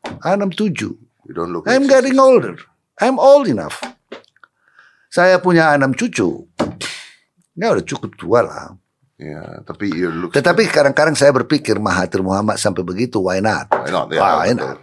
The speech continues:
Speaker 2: betul, betul.
Speaker 1: Why?
Speaker 2: Coba cari dia itu. Itu. Nah, itu dia makanya. Artinya kan, gue pada saat ada covid sembilan belas pertama, gue salah satu orang yang sempat ngobrolin tentang teori konspirasi. Gitu.
Speaker 1: Iya.
Speaker 2: Karena,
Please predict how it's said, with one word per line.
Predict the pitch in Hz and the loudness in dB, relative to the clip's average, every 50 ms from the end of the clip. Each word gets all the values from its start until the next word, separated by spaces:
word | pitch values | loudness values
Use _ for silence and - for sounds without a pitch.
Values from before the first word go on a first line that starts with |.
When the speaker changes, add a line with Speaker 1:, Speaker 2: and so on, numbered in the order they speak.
| - - | -20 -20
Speaker 2:
betul, | - - 76 - - 65 - | -18 -18 -16 -16 -16 -18 -18
betul. | _ - - | _ -10 -8
Speaker 1:
Why? | - 71 - - - - | -6 -6 -6 -8 -12 -10
Speaker 2:
Coba | 87 107 131 135 | -6 -4 -4 -2
cari | - - 120 120 107 | -2 -2 -2 -2 -4
dia | - - 90 82 | -4 -4 -4 -4
itu. | - - - | -4 -4 -6
Itu. | 156 - - - 170 - - - - 170 - - - 226 - - | -6 -6 -6 -6 -8 -8 -6 -6 -8 -8 -8 -8 -8 -8 -6 -2
Nah, | 117 113 - - - - - - - - | -2 -4 -4 -6 -12 -20 -20 -14 -6 -4
itu | 120 127 113 127 | -2 -2 0 0
dia | 131 160 170 113 80 | 0 2 2 0 0
makanya. | 87 82 82 80 80 80 78 - | -2 -4 -4 -4 -6 -4 -2 -2
Artinya | 107 127 117 123 143 170 175 | -2 -2 -2 -4 -4 -4 -4
kan, | 175 139 | -4 -4
gue | 131 135 233 311 - | -4 -2 -2 -2 0
pada | - 208 156 139 | 0 0 0 0
saat | 135 - 139 127 131 | 0 0 -2 0 0
ada | 120 123 - | -2 -2 0
covid | - 110 110 117 104 | -2 -2 -2 -4 -8
sembilan | - 107 101 98 | -8 -6 -4 -4
belas | 92 95 95 - | -4 -6 -8 -10
pertama, | 98 90 - 95 92 131 | -10 -6 -4 -2 -2 -2
gue | 127 120 151 190 165 | -2 0 2 2 2
salah | - 123 107 | 2 0 0
satu | 104 - 113 95 - 98 | 0 0 -2 0 0 2
orang | 98 110 127 139 147 | 2 2 2 0 0
yang | 123 110 98 104 107 | -2 -4 -4 -4 -6
sempat | - - 104 - _ - - - | -10 -12 -12 -10 _ -8 -8 -6
ngobrolin | - 113 104 98 101 90 87 107 113 113 | -6 -6 -4 -2 -2 -2 -2 -2 -4 -6
tentang | 107 90 - 120 | -6 -4 -4 -4
teori | 127 - 87 78 90 | -4 -4 -4 -4 -4
konspirasi. | 78 82 82 - - 90 80 165 165 - 90 85 78 | -6 -8 -10 -8 -6 -4 -4 -4 -4 -4 -6 -8 -6
Gitu. | 76 - | -4 -4
Speaker 1:
Iya. | - - - 143 - - - - _ | -4 -4 -6 -8 -14 -20 -20 -20 _
Speaker 2:
Karena, | _ - 156 190 254 269 | _ -4 -4 -2 -2 -4